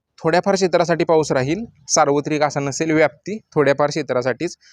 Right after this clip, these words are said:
राहील. रत्नागिरी, सिंधुदुर्ग जिल्ह्यात सुद्धा मेघगर्जनेसह पावसाचा अंदाज आजसाठी राहील. रायगड, ठाणे, पालघर, मुंबई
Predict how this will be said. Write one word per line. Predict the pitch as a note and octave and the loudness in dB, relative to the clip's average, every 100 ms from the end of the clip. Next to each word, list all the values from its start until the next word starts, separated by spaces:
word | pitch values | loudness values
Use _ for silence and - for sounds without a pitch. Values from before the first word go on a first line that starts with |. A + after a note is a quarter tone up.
| - _ | -20 _
राहील. | C#3 D3+ C#3 - | 0 0 0 -4
रत्नागिरी, | C3+ D#3+ F3 F3 F#3 | -2 0 0 2 0
सिंधुदुर्ग | F3+ F#3 F3 F3 F3 | 2 2 4 4 4
जिल्ह्यात | F3 E3+ E3+ - | 2 2 0 0
सुद्धा | D3+ | 0
मेघगर्जनेसह | E3 E3+ D3 D3+ D#3 D3 D3+ D3+ D3 D3+ | 2 2 2 2 2 0 0 -2 0 0
पावसाचा | D3+ D3 C#3 C#3 C#3+ | 2 2 2 0 0
अंदाज | C#3 C#3+ | 2 2
आजसाठी | C#3+ D3 - C#3+ D3 | 2 0 0 0 0
राहील. | C#3 D#3 F3+ - - - - | 2 0 -2 -8 -20 -8 -2
रायगड, | C3+ D#3 D3+ E3 F3+ - _ _ _ _ _ _ _ - | 4 4 4 2 2 -2 _ _ _ _ _ _ _ -2
ठाणे, | D#3 D#3+ F3 | 0 0 -2
पालघर, | - D#3 D3 D3 | 2 2 4 0
मुंबई | E3 F3 D#3+ A#2 | -2 -4 -2 -4